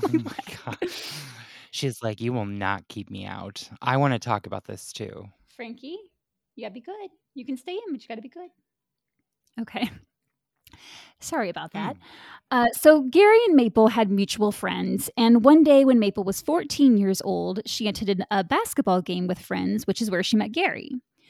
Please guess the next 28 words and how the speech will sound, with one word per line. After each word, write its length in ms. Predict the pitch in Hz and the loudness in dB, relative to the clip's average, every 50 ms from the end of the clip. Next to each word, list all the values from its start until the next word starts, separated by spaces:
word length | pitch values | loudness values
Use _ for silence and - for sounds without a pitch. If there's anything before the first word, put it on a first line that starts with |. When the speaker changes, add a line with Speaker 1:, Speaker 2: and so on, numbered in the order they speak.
| _ _ _ _ _ _ _ _ _ _ _ | _ _ _ _ _ _ _ _ _ _ _
Speaker 2:
Maple 420 | - 226 233 226 240 233 233 214 202 | 0 0 2 2 2 0 0 0 0
and 240 | 196 190 190 170 160 | -2 -4 -6 -6 -4
Gary 480 | - 247 359 427 453 403 302 240 226 | -2 0 0 2 4 4 6 4 4
became 420 | 180 208 196 - 202 226 202 185 170 | 2 0 -2 -2 -2 -2 -2 -2 -4
friends, 580 | - - 190 180 170 170 170 190 190 185 - - | -4 -4 -4 -4 -2 -4 -2 -4 -4 -4 -4 -4
and 280 | - 240 226 214 214 - - - | -2 0 0 0 0 0 0 0
after 320 | 240 294 320 - - 480 480 480 | 0 0 0 0 0 2 2 2
a 40 | 440 | 2
while, 360 | 339 311 294 294 294 294 302 285 | 2 0 0 2 2 2 2 2
that 200 | 226 214 190 - | 2 0 -2 -2
friendship 480 | - - 277 277 277 - - 311 302 240 _ _ | -4 0 4 4 4 4 2 -4 -4 -4 _ _
turned 340 | - - - 359 381 381 339 | -12 -8 -6 -4 -2 -2 0
into 320 | 330 320 311 262 - 294 | 2 2 2 2 2 0
more. 500 | 262 220 175 - - - - 117 170 175 _ _ _ _ | 0 0 -2 -6 -12 -12 -14 -14 -16 -18 _ _ _ _
They 160 | 214 185 170 165 | -8 -6 -6 -6
really 420 | 170 208 254 269 277 285 285 269 | -6 -4 -4 -2 -2 -2 -2 -2
liked 260 | 240 190 170 - - - | -2 -2 -4 -4 -8 -14
each 160 | - - - | -14 -12 -14
other. 380 | - - - - - - 190 _ _ _ _ _ _ _ _ _ _ _ _ _ _ _ - | -14 -14 -14 -16 -16 -16 -20 _ _ _ _ _ _ _ _ _ _ _ _ _ _ _ -10
So 220 | 240 - 285 277 | -4 4 6 6
Maple 400 | 277 269 285 320 339 - 392 392 | 8 8 6 4 2 0 0 0
goes 260 | 302 262 247 240 233 - | 2 2 2 2 2 0
to 80 | - 233 | -2 0
her 120 | 247 247 | 0 -2
family 460 | - - 240 214 214 214 214 214 - | 0 0 -2 0 0 0 0 -2 0
and 120 | - 214 208 | 0 -2 -2
says, 380 | - - 208 208 202 196 190 | 0 0 0 0 0 0 -2
"So 920 | - - - - - - 359 359 349 349 349 349 349 339 339 339 330 320 269 | -6 -8 -10 -10 -6 -2 0 0 2 2 2 0 0 0 0 0 -2 -2 -4